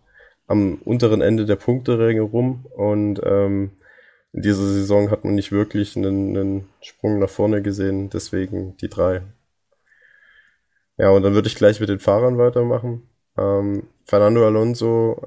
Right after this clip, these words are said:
am Anfang der Saison mit, ja, Problemen in seiner Einführungs-, äh, Eingewöhnungsphase.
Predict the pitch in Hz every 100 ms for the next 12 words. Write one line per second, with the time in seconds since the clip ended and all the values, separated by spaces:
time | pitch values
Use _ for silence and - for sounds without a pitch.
0 | - 90 104 - 113 104 101 98 104 107
1 | 104 - - - _ _ _ - 90 92
2 | 92 _ _ _ _ _ _ - 98 98
3 | 113 139 139 - - 104 101 101 95 107
4 | - 113 113 - - - - - - 113
5 | 110 110 107 - 110 104 107